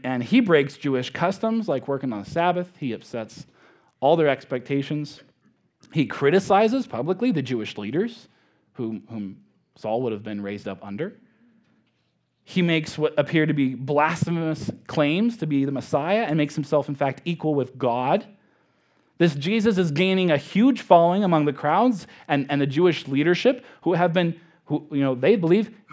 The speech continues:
faithfully carrying along God's people. Now they're all going after this other guy, this Jesus, and they're losing their grip and they're losing their influence. And the Jewish officials finally,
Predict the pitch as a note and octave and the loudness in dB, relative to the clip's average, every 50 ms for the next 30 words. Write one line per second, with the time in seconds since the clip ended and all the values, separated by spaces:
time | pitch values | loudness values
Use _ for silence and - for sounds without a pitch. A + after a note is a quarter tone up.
0 | - - - - - D#3+ G3+ G3 - - G3 G3+ F#3+ - F3+ F#3 F#3 F#3+ F#3 F3 | -20 -20 -4 0 2 2 2 2 2 2 2 2 4 4 4 4 4 4 2 2
1 | F3 F#3+ A3 A3+ G3+ F3 D#3+ D#3 D3+ - - B3+ - F#3 E3+ E3 - - - - | 4 4 4 4 4 4 4 4 4 2 0 0 0 0 0 -2 -4 -10 -8 -4
2 | B2 C#3+ F#3+ B3 C#4+ B3 F#3+ G3 G#3+ A#3+ - - - _ _ - C3+ D3+ F3+ A3+ | -2 2 2 4 6 6 6 6 4 2 -2 -12 -20 _ _ 0 4 6 8 8
3 | A#3 F#3+ D#3+ F#3 G#3+ G#3+ A3 A3+ A3+ A#3 G3+ F#3+ F3 F#3+ G#3 B3+ C4+ F#3+ C#3+ A2 | 8 8 8 6 4 4 4 2 2 2 2 2 4 4 4 4 4 4 2 0
4 | E2 B1+ C#2 - _ - C#3 C#3 B2+ C3+ C3 A#2 D#3+ G#3+ C4+ A3+ - F2+ - - | -2 -4 -10 -14 _ -6 -6 -6 -6 -8 -6 -2 0 2 2 0 0 -6 -12 -16
5 | - - - _ _ _ _ _ _ _ _ - C#3 C#3 C#3 C#3+ C#3 D#3 G#3+ B3 | -20 -20 -20 _ _ _ _ _ _ _ _ -4 0 2 2 4 4 4 4 4
6 | G#3 F#3 E3 C#3+ C3 A#2 A#2+ D3 G3 A3+ A3 C#3 B2 A#2 A#2 A#2+ D3+ G3 F#3 E3 | 2 0 0 0 -2 -2 0 0 0 0 0 -2 -6 -4 -2 -2 -2 -2 -2 -2
7 | A2 G2 G#2 D3+ G3+ G3 - F#2 - - D3 - - - _ _ _ _ _ _ | -4 -4 -4 -6 -6 -8 -8 -12 -16 -16 -20 -20 -20 -20 _ _ _ _ _ _
8 | _ _ _ _ _ _ _ _ _ _ _ _ - D3+ D#3+ D3+ C#3 E3+ A#3+ D4+ | _ _ _ _ _ _ _ _ _ _ _ _ -4 -2 -2 0 0 0 0 0
9 | E4 - - D3 - - B3+ E4+ - F3+ D#3 C#3 - - - D#3 D3 A3 D4 B3 | 0 0 -4 0 4 4 4 4 4 0 -4 -4 -4 -2 0 2 4 4 4 4
10 | F3 C#3+ C3+ B2+ C3 D#3+ D#3+ | 4 2 2 0 -2 -4 -4